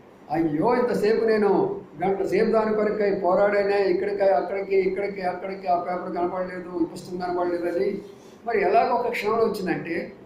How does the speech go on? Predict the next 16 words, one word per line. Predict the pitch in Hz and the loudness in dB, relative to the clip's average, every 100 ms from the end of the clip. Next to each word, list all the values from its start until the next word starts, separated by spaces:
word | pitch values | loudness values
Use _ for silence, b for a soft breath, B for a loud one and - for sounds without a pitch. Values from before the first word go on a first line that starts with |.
| 202 | 0
పెట్టిన | 202 208 269 277 | 0 0 -4 0
వాళ్ళకి | 262 262 247 254 | 2 2 0 0
తెలుసు. | 247 247 247 240 190 - - - - - - - - - - - - - - | 2 2 0 0 0 -2 -8 -18 -20 -20 -20 -20 -20 -20 -20 -20 -20 -18 -6
కాబట్టి | 165 175 | -2 0
మనకు | 165 180 240 247 | 0 2 2 2
అక్కరైనటువంటిది | 220 - 220 202 202 190 185 165 151 | 0 0 2 2 2 2 0 0 0
ఏంటో | 165 165 165 160 | 0 0 -2 -2
దేవుడు | 151 175 180 170 | 0 0 2 0
ఒక | - | -2
స్థలంలో | - 160 160 165 190 190 - | -6 -4 0 2 0 -2 -2
భద్రపరిచాడు. | 160 - 175 185 151 151 - 139 135 131 120 110 - - - - - - - - - - - - - - - - | -4 -4 -6 -6 -6 -8 -10 -12 -12 -12 -16 -18 -20 -20 -20 -20 -20 -20 -20 -20 -20 -20 -20 -20 -20 -20 -20 -6
మనకు | 175 180 175 | 0 0 2
కావలసినటువంటి | 180 196 202 - 190 185 180 180 | 4 4 4 2 0 0 -2 -2
యొక్క | 175 170 170 156 151 - - | -2 0 0 0 -2 -2 2
ఏదైనా | 208 214 226 233 | 4 6 4 4
సరే, | - 165 - | 2 0 -2